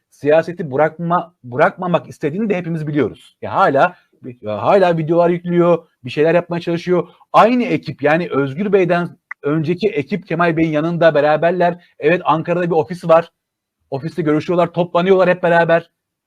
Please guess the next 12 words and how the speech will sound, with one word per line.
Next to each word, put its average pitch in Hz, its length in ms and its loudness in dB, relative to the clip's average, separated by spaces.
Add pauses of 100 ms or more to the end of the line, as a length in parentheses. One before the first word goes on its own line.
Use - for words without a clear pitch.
(240)
Bunlar 156 280 -2
bir 165 60 -4
gerçek. 156 400 0
Yani 156 200 -2 (320)
S 160 260 -4
H 165 80 -4
P 226 120 2
konusu 196 580 -4 (460)
evet 175 320 0
kesin 165 360 -6
değil 254 280 -2 (280)
ama 170 420 -2